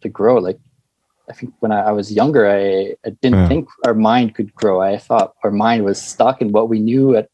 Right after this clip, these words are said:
Speaker 1: fourteen is what I would knew, know at twenty-four. And I was looking at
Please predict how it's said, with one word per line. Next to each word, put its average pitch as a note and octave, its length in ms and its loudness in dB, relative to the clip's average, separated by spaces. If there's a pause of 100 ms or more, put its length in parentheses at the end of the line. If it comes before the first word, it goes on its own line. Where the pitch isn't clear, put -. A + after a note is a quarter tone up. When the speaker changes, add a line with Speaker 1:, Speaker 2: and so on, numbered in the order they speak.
Speaker 1:
fourteen C3+ 440 2
is B2+ 160 0
what A2 120 2
I A2 60 2
would G#2+ 160 -2
knew, A#2+ 280 -2 (360)
know A#2 300 6
at A2 160 2 (120)
twenty-four. A#2+ 540 2
And A#2+ 120 2
I G2 80 0
was G2+ 80 -6
looking A2 240 -4
at G2+ 240 -2